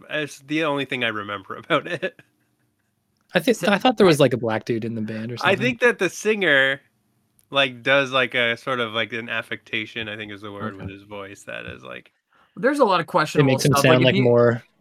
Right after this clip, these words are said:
Speaker 2: Caribbean.
Speaker 1: Yeah, unless he's Caribbean. Hey, I mean,
Speaker 3: Yeah,
Speaker 1: you know,
Speaker 3: we don't
Speaker 1: you
Speaker 3: know.
Speaker 1: can't
Speaker 3: We don't know.
Speaker 1: I'm
Speaker 2: No,
Speaker 1: not,
Speaker 2: I don't think
Speaker 3: Uh,
Speaker 2: it's,
Speaker 1: I,
Speaker 2: I don't
Speaker 1: I
Speaker 2: think
Speaker 1: do,
Speaker 2: he
Speaker 1: I do
Speaker 2: is.
Speaker 1: know he's Canadian, but he could
Speaker 3: We
Speaker 1: be
Speaker 3: It could be,
Speaker 1: Caribbean.
Speaker 3: like, the girl, like, like, the woman from, uh, Arcade Fire is from Haiti.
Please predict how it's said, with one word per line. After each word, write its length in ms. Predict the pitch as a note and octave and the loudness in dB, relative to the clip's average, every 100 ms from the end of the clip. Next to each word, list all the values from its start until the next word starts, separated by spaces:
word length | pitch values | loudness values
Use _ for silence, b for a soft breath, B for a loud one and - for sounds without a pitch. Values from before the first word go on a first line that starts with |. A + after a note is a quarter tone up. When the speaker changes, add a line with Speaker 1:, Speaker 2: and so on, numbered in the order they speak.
| _ | _
Speaker 2:
Caribbean. 500 | - B2+ A#2 B2+ D3 - _ _ _ _ _ _ - D3+ | -2 0 2 2 2 -2 _ _ _ _ _ _ -12 0
Speaker 1:
Yeah, 320 | E3 C3 G#2+ | 4 4 2
unless 220 | D#3 C4 C4+ | 2 2 2
he's 180 | D4 A#3+ | -2 -2
Caribbean. 420 | B3 D4 C#4 - _ - | -2 0 -2 -8 _ -4
Hey, 280 | G3+ F#3 - _ _ _ _ _ _ | -2 -2 -8 _ _ _ _ _ _
I 100 | C#3 | -4
mean, 180 | C3+ C3 | 0 0
Speaker 3:
Yeah, 180 | D3 - | 2 0
Speaker 1:
you 100 | C#3+ | -2
know, 160 | E3 A2+ | -6 0
Speaker 3:
we 80 | F3 | 2
don't 160 | G3+ | 4
Speaker 1:
you 60 | F#3 | 6
Speaker 3:
know. 60 | C#3 | 4
Speaker 1:
can't 180 | C3 C3 | 2 0
Speaker 3:
We 100 | E3+ | 4
don't 200 | E3 D3+ | 4 2
know. 260 | B2+ B2+ - | -2 -4 -8
Speaker 1:
I'm 100 | D3 | -4
Speaker 2:
No, 60 | C3+ | 0
Speaker 1:
not, 80 | B2 | 4
Speaker 2:
I 20 | |
don't 120 | C#3+ | 6
think 140 | D3+ D#3+ | 6 4
Speaker 3:
Uh, 40 | C#3+ | 4
Speaker 2:
it's, 160 | D3+ E3+ | 4 4
Speaker 1:
I, 60 | C#3+ | 4
Speaker 2:
I 20 | |
don't 80 | C3+ | 6
Speaker 1:
I 40 | |
Speaker 2:
think 160 | E3 G#3 | 4 4
Speaker 1:
do, 60 | |
Speaker 2:
he 60 | - | 4
Speaker 1:
I 60 | G#2+ | 2
do 60 | |
Speaker 2:
is. 40 | F#3+ | 2
Speaker 1:
know 80 | D#3+ | 0
he's 120 | C3 | 0
Canadian, 520 | - C3 G#2 F#2+ G2+ A#2 | -4 -4 -4 -8 -14 _
but 280 | - A2 G#2 _ _ _ _ _ _ _ _ _ _ | -8 -6 -6 _ _ _ _ _ _ _ _ _ _
he 140 | - C#3+ | -20 -8
could 160 | G3+ | -4
Speaker 3:
We 80 | D#3 | -2
Speaker 1:
be 220 | B2+ G#2+ - _ _ _ _ _ _ _ _ _ - | -2 -4 -10 _ _ _ _ _ _ _ _ _ -6
Speaker 3:
It 80 | D#3+ | 0
could 140 | A3 F3+ | 2 2
be, 60 | |
Speaker 1:
Caribbean. 100 | F3 | 2
Speaker 3:
like, 140 | F3 D#3 | 2 0
the 80 | |
girl, 240 | D#3 F#3+ F3+ | 2 2 4
like, 240 | D#3+ C#3+ | 2 0
like, 180 | F3+ D3 | -2 0
the 80 | D3+ | 0
woman 300 | D#3+ E3+ E3 | 0 -2 -4
from, 380 | D#3+ D3+ D3 C#3+ | 0 2 2 -2
uh, 40 | |
Arcade 540 | - C3 C3+ C#3 D3 | -2 -2 0 -2 -2
Fire 220 | C3+ C3+ C3 | 0 0 -2
is 80 | |
from 160 | - C3+ | -6 -10
Haiti. 420 | B2+ A#2+ - - | -8 -10 -12 -20